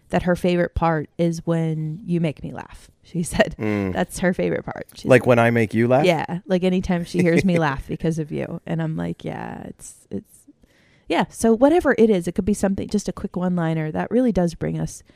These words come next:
Speaker 1: great joy, and, um, it would mean a lot. So
Speaker 2: I call it human fuel. It's a
Speaker 1: Yeah.
Speaker 2: reason to keep going. When you're making a difference,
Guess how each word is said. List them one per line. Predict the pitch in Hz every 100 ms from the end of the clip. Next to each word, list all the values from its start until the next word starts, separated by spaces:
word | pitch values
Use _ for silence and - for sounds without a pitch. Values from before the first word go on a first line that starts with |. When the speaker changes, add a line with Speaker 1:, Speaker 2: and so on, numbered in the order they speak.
| _ _ _ -
Speaker 1:
great | 208 175
joy, | 180 170 165 160 165 -
and, | 165 165 160
um, | 160 156 151 147 _ _ -
it | -
would | 196 185
mean | 170
a | 156
lot. | 139 113 -
So | - 160 151 151
Speaker 2:
I |
call | 135 156 127
it | 104
human | 120 113 101
fuel. | - 98 92
It's | 98 -
a |
Speaker 1:
Yeah. | 110
Speaker 2:
reason | 113 110
to | 104
keep | - 101
going. | - 95 85 87 - _ _ _ _ _ -
When | 104
you're |
making | 107 113 127 131
a |
difference, | 107 113 - 101 95